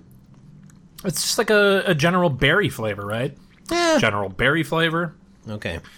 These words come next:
Speaker 1: I saluted Mister General Berry himself.
Speaker 2: These are chewy.
Speaker 1: Yeah, that's what jelly beans are.
Speaker 2: Yep.
Speaker 1: <laughs> Did you not, uh, know that that's what
Speaker 2: It's my
Speaker 1: jelly
Speaker 2: first jelly bean ever.
Speaker 1: That's a
Speaker 2: That's not
Speaker 1: hundred percent
Speaker 2: <laughs>
Speaker 1: a lie.
Speaker 2: It is.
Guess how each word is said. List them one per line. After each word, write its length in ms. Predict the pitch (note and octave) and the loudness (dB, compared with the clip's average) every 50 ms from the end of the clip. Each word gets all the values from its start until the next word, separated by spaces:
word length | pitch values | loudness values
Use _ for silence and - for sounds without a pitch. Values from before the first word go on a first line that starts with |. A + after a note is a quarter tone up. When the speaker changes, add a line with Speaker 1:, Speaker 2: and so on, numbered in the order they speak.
| - _ - | -20 _ -8
Speaker 1:
I 80 | A2+ A2 | -6 -6
saluted 480 | - - A#2 A2+ A2+ G#2+ G#2 G#2 G2+ | -6 -4 -4 -4 -4 -6 -8 -10 -12
Mister 280 | G#2+ G#2+ G#2 - - A2+ | -10 -10 -10 -10 -12 -10
General 320 | G2+ - G#2+ G2+ G2+ G2 | -8 -8 -8 -8 -8 -8
Berry 420 | G2 A2 G#2+ G#2 G2+ G2 G2 G2 - _ _ _ - | -8 -6 -6 -6 -6 -8 -10 -14 -18 _ _ _ -14
himself. 460 | G#2 G2+ - - G#2 F#2+ F#2+ - - - _ _ _ _ _ _ _ _ - | -12 -12 -10 -10 -12 -12 -14 -16 -20 -20 _ _ _ _ _ _ _ _ -14
Speaker 2:
These 120 | D3 E3+ | -12 -10
are 60 | E3 | -8
chewy. 380 | E3 - - B2 C3 A#2+ - - - - - _ _ _ _ _ _ _ _ - | -6 -6 -6 -4 -4 -6 -6 -8 -12 -20 -20 _ _ _ _ _ _ _ _ -2
Speaker 1:
Yeah, 200 | B2+ E3+ - D4 | 0 0 2 2
that's 320 | G3 D3 C#3 - - - | 2 0 0 -2 -4 -2
what 180 | C#3 D3+ F3 E3 | 0 0 0 2
jelly 220 | E3 G#3 C4 D#4+ | 2 2 2 2
beans 240 | A#3+ A3+ D#3+ D3 C#3 | 2 0 0 2 2
are. 280 | E3 D3+ D3+ F#3 G#3 F#3+ - | 2 2 2 2 -2 -4 -4
Speaker 2:
Yep. 260 | A#2 D#3+ G3 - - _ _ _ - - | -4 -4 -4 -4 -8 _ _ _ -20 -20
Speaker 1:
<laughs> 280 | _ _ _ _ _ - | _ _ _ _ _ -2
Did 260 | C4+ B3+ A#3+ C#4+ F3+ C3+ | 0 0 2 2 0 0
you 120 | C#3+ C#3+ | 0 0
not, 220 | C3+ C3 B2+ B2+ | 0 -2 -2 -2
uh, 340 | C3+ C3 B2+ B2 B2 B2 B2+ - - - - - | -4 -4 -4 -4 -4 -6 -6 -8 -12 -20 -14 -10
know 180 | C3+ C3 C3 C3 | -6 -4 -4 -4
that 160 | C3 C#3 B2+ - | -4 -6 -8 -6
that's 240 | - B2+ - - | -6 -6 -6 -6
what 60 | C3+ A#2+ | -8 -4
Speaker 2:
It's 80 | A2+ | -2
my 60 | D#3+ | -2
Speaker 1:
jelly 80 | D3+ B2+ | 0 2
Speaker 2:
first 180 | E3+ E3+ D#3 - | 2 2 2 2
jelly 160 | C3+ D#3 E3+ | 0 0 0
bean 140 | A#2 F2 E2 | -2 -2 -2
ever. 220 | G2+ G#2 F2 - - - - _ _ _ _ _ _ _ _ _ _ _ _ _ _ | -2 -2 -4 -6 -8 -14 -20 _ _ _ _ _ _ _ _ _ _ _ _ _ _
Speaker 1:
That's 260 | - C3+ A#2+ - - | -4 -4 -4 -4 -6
a 40 | - | -8
Speaker 2:
That's 140 | A#2 G#2 - | -10 -6 -2
not 60 | - F#3 B3+ | 0 0 2
Speaker 1:
hundred 380 | B3+ D3+ A2+ A2 A2 - - - | 0 0 -2 -4 -8 -16 -14 -10
percent 320 | - A2 - - - - | -10 -6 -4 -2 0 0
Speaker 2:
<laughs> 0 | |
Speaker 1:
a 80 | F#3 D3+ F3 F#3 | 2 2 2 2
lie. 360 | D#3+ F3 D#3+ A#2 G2+ A2+ C3+ C3+ - _ _ _ _ _ - | 2 2 2 0 -2 -4 -8 -12 -14 _ _ _ _ _ -10
Speaker 2:
It 80 | G#2 | -8
is. 240 | A2+ G#2 F2 - - | -8 -6 -8 -10 -16